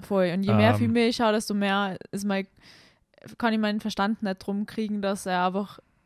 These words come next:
Speaker 1: wirklich nur Schauspieler ist und nicht diese Personen. Das ist so crazy. Bei anderen, äh, Schauspielerinnen fällt mir das viel leichter, dass ich so trenne, okay, das ist die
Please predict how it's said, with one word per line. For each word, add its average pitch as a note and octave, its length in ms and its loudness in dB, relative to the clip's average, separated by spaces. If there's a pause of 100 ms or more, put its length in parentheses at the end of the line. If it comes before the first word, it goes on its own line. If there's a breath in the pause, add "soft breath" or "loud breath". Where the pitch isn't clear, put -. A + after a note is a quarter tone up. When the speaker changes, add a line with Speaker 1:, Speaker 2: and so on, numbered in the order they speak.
(260)
Speaker 1:
wirklich G#3 540 -6 (400)
nur G3+ 200 0
Schauspieler G#3+ 560 -4
ist F#3 160 -2
und A3 160 -4
nicht A3+ 240 0
diese F#3+ 280 -4
Personen. G#3+ 580 0
Das G#3+ 160 -4
ist A3+ 120 -10
so A#3 120 -4
crazy. A#3 340 -4
Bei G3 140 0
anderen, B3 320 -2 (760 soft breath)
äh, G#3 260 -2
Schauspielerinnen G#3+ 720 -2 (120)
fällt A3+ 240 0
mir G#3+ 80 2
das G3+ 160 -2
viel - 320 -2
leichter, G3 320 2
dass F3+ 160 0
ich F#3 100 -6
so F#3 100 -4
trenne, F3+ 300 -4
okay, F#3 240 -2
das F#3 160 -6
ist F#3+ 160 -10
die F#3 200 -4